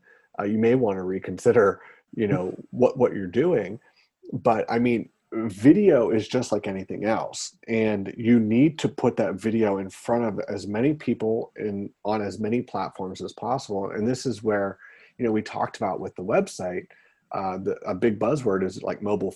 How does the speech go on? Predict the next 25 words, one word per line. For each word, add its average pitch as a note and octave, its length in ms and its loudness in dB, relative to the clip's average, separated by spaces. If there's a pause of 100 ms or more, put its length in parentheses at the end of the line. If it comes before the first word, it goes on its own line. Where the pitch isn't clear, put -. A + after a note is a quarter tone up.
first C3+ 260 0
or F#2+ 100 -6
responsive. - 840 -10 (440)
Well, A2 280 0 (220)
video A2+ 640 4
is A2 120 -8
going A2 300 2
through G#2 220 2
its - 140 -6 (120)
own C#3 260 6
kind A2 400 0
of, F#2 380 0 (640)
uh, F#2+ 320 0 (520)
rebirth, G#2+ 800 2 (240)
we'll G#2 180 4 (160)
say, F#2+ 260 -4
as G#2 220 -4
far G2 280 0 (120)
as F#2 540 -6 (300)
orientation. G#2 680 0 (480)
You A2+ 140 -2
know, G2 80 -2
you G#2 240 0
have C#3+ 400 -4
your C#3+ 140 4